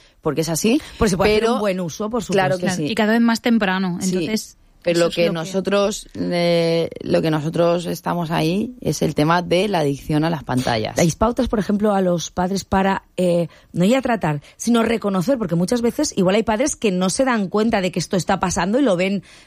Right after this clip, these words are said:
Speaker 2: normal o, o no lo entienden o no, no saben ver las señales de alerta hasta que eso es un poco tarde.
Speaker 1: Sí.
Speaker 3: Eh, a ver, es que es un tema, mm, que es bastante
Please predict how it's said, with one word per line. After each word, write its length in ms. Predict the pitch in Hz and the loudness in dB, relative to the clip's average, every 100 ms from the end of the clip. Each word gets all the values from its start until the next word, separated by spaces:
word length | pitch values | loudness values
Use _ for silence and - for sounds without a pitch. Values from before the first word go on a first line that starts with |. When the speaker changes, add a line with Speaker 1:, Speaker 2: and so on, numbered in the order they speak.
| - | -2
Speaker 2:
normal 680 | 202 185 202 285 339 359 | 0 2 2 0 0 0
o, 120 | 269 | -2
o 180 | 196 208 | -2 -2
no 180 | 196 208 | -2 -2
lo 120 | 214 | 0
entienden 500 | 220 208 294 302 302 | -2 0 0 2 2
o 80 | 233 | 2
no, 300 | 226 233 240 | 2 2 0
no 240 | 226 214 233 | 0 2 2
saben 280 | 269 269 262 | 2 2 2
ver 120 | 269 | 2
las 140 | 247 | 0
señales 340 | 208 196 208 226 | 0 0 0 2
de 80 | |
alerta 280 | 220 214 208 | 2 0 0
hasta 240 | 254 - 190 | -2 -2 -4
que 140 | 185 | -4
eso 120 | - | -2
es 220 | 233 - - _ _ | -2 -4 -10 _ _
un 140 | 202 175 | -2 0
poco 220 | - - | 0 0
tarde. 300 | 139 135 135 - - _ | 0 -2 -6 -12 -20 _
Speaker 1:
Sí. 420 | - - 143 135 - - | -4 0 2 0 -4 -4
Speaker 3:
Eh, 300 | - 196 190 - | 2 2 2 0
a 80 | 170 | 0
ver, 240 | 180 190 | 0 0
es 180 | - 190 | 0 0
que 280 | - 202 214 | 2 0 0
es 140 | 220 | 0
un 100 | 233 | 2
tema, 400 | 214 220 233 269 | 4 4 2 0
mm, 520 | - 202 190 185 180 170 | -2 -2 0 0 0 0
que 120 | 185 | 0
es 40 | 190 | 0
bastante 720 | 196 208 - 196 208 220 | 0 0 0 0 2 -2